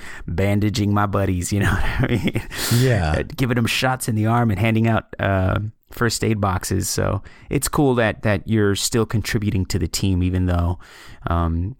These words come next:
Speaker 1: more than just
Speaker 2: Mm-hmm.
Speaker 1: not dying, which has typically been my M O, right? Where if I'm having a tough game, well, you know what? I'm just gonna kinda stay back, stay with my team and try not to die. And that'll be a win for me. More
Speaker 2: Mm-hmm.
Speaker 1: than that,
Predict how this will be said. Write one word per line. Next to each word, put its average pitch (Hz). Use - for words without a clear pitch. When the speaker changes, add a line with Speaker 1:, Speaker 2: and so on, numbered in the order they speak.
Speaker 1:
more 151
than 147
just 113
Speaker 2:
Mm-hmm. 87
Speaker 1:
not 101
dying, 90
which 95
has -
typically 135
been 92
my 90
M 90
O, 87
right? 87
Where 90
if -
I'm 101
having 113
a 107
tough -
game, 101
well, 101
you 101
know 117
what? 117
I'm 107
just 107
gonna 101
kinda 95
stay -
back, 95
stay -
with 98
my 95
team 90
and 85
try 101
not 95
to 113
die. 92
And 92
that'll 101
be 104
a 98
win 101
for -
me. 85
More 127
Speaker 2:
Mm-hmm. 185
Speaker 1:
than 104
that, 85